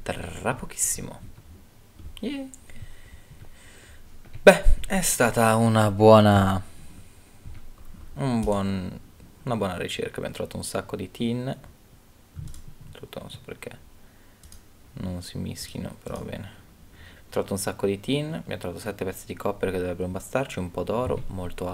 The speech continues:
iron. Quindi tutto bene quel che finisce bene.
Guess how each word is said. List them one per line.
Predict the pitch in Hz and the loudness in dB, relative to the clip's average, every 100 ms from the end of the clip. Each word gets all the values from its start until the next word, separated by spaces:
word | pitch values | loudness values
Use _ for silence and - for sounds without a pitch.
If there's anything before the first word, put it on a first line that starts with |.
| 104 | -6
iron. | 113 - - - - - - - | -6 -6 -8 -12 -14 -14 -16 -14
Quindi | - 101 92 87 85 - - - - - - - - - - - - - | -4 -2 0 -2 -6 -12 -12 -12 -12 -18 -20 -20 -20 -20 -10 -10 -10 -16
tutto | - - 107 | -2 4 6
bene | 98 92 | 6 2
quel | 92 90 | -2 -6
che | 98 | -6
finisce | 90 85 - | -8 -8 -8
bene. | - - | -8 -10